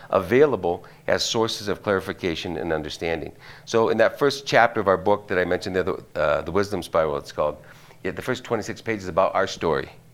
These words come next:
And I, I'm, a couple pastors told me, "Don't ever write that in the book. Don't let, don't tell anybody what you guys went through." Uh, but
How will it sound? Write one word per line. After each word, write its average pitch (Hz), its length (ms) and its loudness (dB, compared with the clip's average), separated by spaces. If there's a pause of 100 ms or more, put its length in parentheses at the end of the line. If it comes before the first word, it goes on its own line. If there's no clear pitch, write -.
(380)
And 95 220 2
I, - 260 -2 (340)
I'm, 110 200 -4 (100)
a - 60 -12
couple 123 200 -8
pastors 104 460 -2
told 92 140 -6
me, 87 60 -10
"Don't 131 280 -6
ever 110 260 -12
write 98 360 -14
that - 260 -12
in 104 140 -8
the 98 80 -6
book. 120 340 -4
Don't 107 220 -4
let, 107 300 0
don't 110 200 -4
tell 156 360 0
anybody 123 440 2
what 60 240 -6
you 60 60 -10
guys - 200 -2
went 69 220 0
through." 73 160 -2 (640)
Uh, 95 240 0 (340)
but 117 440 2